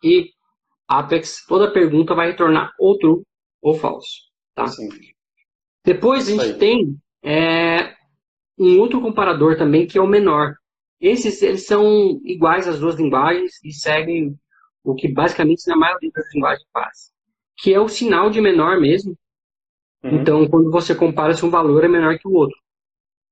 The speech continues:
Speaker 1: E, por incrível que pareça, você pode comparar vários, se vários valores são menores que o outro.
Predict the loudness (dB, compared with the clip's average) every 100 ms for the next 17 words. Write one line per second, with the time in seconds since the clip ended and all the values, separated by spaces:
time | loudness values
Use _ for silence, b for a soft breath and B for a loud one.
0 | _ -4 -4 -4 0 2 2 0 0 0
1 | 0 0 -2 -2 -2 -4 -2 -2 -2 0
2 | 0 0 0 0 -2 -4 -10 -16 _ _
3 | _ -2 0 -2 -4 -4 -2 0 0 2
4 | 2 0 -4 -8 -8 -10 -10 -12 -14 -16